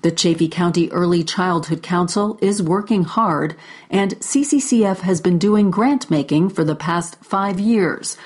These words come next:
working in a nonprofit capacity. "C C C F has distributed about two point nine million dollars in grants over the last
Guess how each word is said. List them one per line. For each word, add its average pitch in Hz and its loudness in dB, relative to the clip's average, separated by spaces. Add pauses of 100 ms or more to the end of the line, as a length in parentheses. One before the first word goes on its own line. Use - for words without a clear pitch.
(160)
working 185 0
in 185 0
a 185 2
nonprofit 185 -2
capacity. 165 -4 (1200)
"C - 0
C 311 2
C 220 2
F 160 -2
has 170 -2
distributed 196 0
about 165 -2
two 262 2
point 220 -2
nine 185 2
million 190 4
dollars 147 0
in 160 2
grants 156 0
over 175 0
the 165 0
last 180 -2